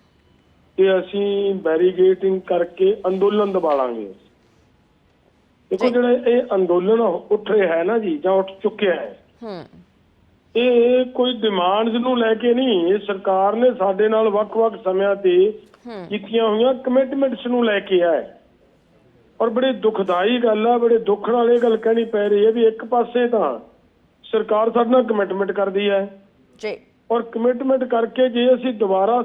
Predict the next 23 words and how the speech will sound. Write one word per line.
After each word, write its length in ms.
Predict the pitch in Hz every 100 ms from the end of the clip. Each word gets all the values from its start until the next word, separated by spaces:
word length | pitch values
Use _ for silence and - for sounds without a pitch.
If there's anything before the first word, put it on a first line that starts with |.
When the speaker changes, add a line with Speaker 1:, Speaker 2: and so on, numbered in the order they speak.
| 240
Speaker 1:
ਸਰਕਾਰ 480 | 202 - 196 202 208
ਨੂੰ 440 | 240 208 160 196 - _ _ _ _
ਉਹਦੇ 180 | 226 247 269 - 190
ਸਮੇਂ 280 | 214 254
ਦੇ 140 | 269 269
ਵਿੱਚ, 260 | 247 233
ਕਿਉਂਕਿ 320 | 220 247 254 254
ਚੋਣਾਂ 500 | - - 208 214 226
ਦਾ 140 | 240
ਦੌਰਾ 360 | 220 202 214 214
ਨੇੜੇ 300 | 190 190 208
ਆ 140 | 208
ਗਿਆ 140 | 214
ਸਮਾਂ, 380 | 208 196 202 202 202 - _ _ _ _ 190
ਅਗਰ 200 | 233 247
ਅਸੀਂ 180 | 254
ਚਾਹੁੰਦੇ 300 | 233 240 262
ਕਿ 80 | 262
ਅਸੀਂ 140 | 254 262
ਸਰਕਾਰ 400 | 220 214 214 226
ਨੂੰ 160 | 254
ਦੁਬਾਰਾ 300 | 214 202 226
ਦੱਸੀਏ 600 | 233 202 196 226 262 247